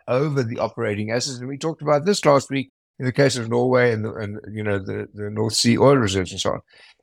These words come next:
Uh, that's what we need. We need the, uh, government, public servants to stand aside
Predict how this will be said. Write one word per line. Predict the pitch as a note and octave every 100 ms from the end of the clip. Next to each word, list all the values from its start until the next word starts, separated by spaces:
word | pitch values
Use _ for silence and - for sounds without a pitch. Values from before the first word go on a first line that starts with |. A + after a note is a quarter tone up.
| -
Uh, | D3
that's | C#3 D3+ A#3+
what | E4 B3+
we | A#3+
need. | G#3 B2 -
We | C#3
need | E3+ A3 C#4+ - _ _ -
the, | C3+ C3+ -
uh, | A#2 G#2+
government, | C3 E3 A3+ C#3+ E3+ - -
public | G3+ A3 D#3
servants | - F3+ C3+ A2 -
to | -
stand | A#2+ - E3+ A#3 A#3
aside | D#3 E3+ C3+ F#2 F2+ G2+